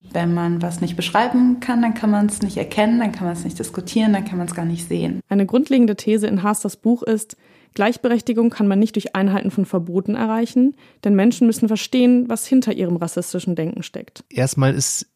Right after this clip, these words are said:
Speaker 3: eher da eine große Verunsicherung, also die Angst, etwas falsch zu machen.
Speaker 1: Ich finde es eigentlich gut, wenn Leute verunsichert sind. Das heißt,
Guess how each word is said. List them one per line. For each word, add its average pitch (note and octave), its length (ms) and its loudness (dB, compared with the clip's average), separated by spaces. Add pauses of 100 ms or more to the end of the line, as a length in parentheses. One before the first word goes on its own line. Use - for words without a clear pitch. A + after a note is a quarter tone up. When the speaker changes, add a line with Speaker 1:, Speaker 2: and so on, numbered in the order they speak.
(440)
Speaker 3:
eher C3 240 0
da B2+ 220 2
eine B2 160 2
große C3 280 0
Verunsicherung, A2+ 800 0
also G2+ 160 -4
die A2 160 -4
Angst, B2 200 0
etwas A2 240 -4
falsch - 340 -2
zu - 100 -8
machen. F#2 280 -8 (140)
Speaker 1:
Ich - 80 -18
finde F#3 140 0
es F#3 80 -2
eigentlich F#3+ 400 -2
gut, C#4 340 2
wenn G3+ 100 2
Leute G3+ 200 2
verunsichert G3 500 0
sind. F#3+ 180 -2
Das F3+ 180 -8
heißt, F3 360 -2